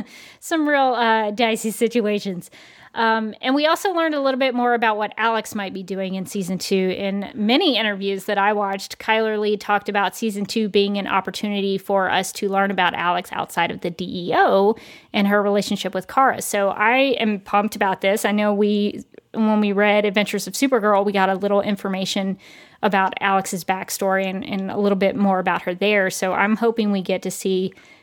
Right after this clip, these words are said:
you know, uh, I, I think Kyler even joked that, you know, she, she doesn't even know where Alex lives, you know? <laughs> So I, I think that would be nice to get to see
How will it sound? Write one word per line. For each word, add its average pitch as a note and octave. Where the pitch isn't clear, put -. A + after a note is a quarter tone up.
you G3+
know, F#3
uh, F#3
I, F#3
I G3+
think -
Kyler G3+
even F#3+
joked F#3
that, F#3
you G#3+
know, F3
she, -
she -
doesn't A3
even G3
know G3
where F#3+
Alex F3
lives, -
you A#3
know? A3+
<laughs> C#4
So B3+
I, A#3
I B3
think C#4+
that C#4+
would A#3+
be A#3
nice A3
to G#3+
get G3
to G3+
see G3+